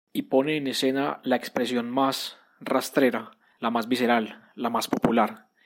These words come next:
Con la excepción del baile, es tal vez el único escenario donde esto sucede. Este aspecto también termina siendo determinante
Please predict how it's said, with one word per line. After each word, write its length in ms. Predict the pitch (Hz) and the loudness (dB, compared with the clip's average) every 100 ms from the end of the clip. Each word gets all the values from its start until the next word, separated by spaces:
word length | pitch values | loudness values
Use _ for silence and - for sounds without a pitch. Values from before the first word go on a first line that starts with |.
| _ _ | _ _
Con 560 | - 131 127 127 123 123 | 2 4 6 2 -2 -4
la 140 | 127 | -2
excepción 380 | 120 123 - 127 | 0 0 0 2
del 120 | 147 | 2
baile, 440 | 151 147 131 143 - _ _ _ _ _ - | 6 6 6 -2 -10 _ _ _ _ _ -12
es 180 | 135 - | -10 -2
tal 160 | 131 | 0
vez 220 | 135 135 135 | 2 2 2
el 80 | |
único 220 | 131 127 117 | -2 -4 -4
escenario 320 | 113 113 123 | -4 -2 -2
donde 240 | 113 110 | -2 -4
esto 200 | 101 - | -6 -8
sucede. 400 | 113 104 101 101 _ _ _ _ _ _ _ _ _ _ _ _ _ _ _ _ _ - | -8 -8 -8 -10 _ _ _ _ _ _ _ _ _ _ _ _ _ _ _ _ _ -4
Este 180 | 131 | 0
aspecto 420 | 175 - 139 - 156 | 0 2 0 2 2
también 300 | 131 117 110 | 2 0 -2
termina 320 | 135 131 127 | -2 -2 -4
siendo 300 | - 131 127 | -2 -2 0
determinante 800 | 113 110 107 107 151 147 151 | 0 0 -2 -2 -4 -6 -8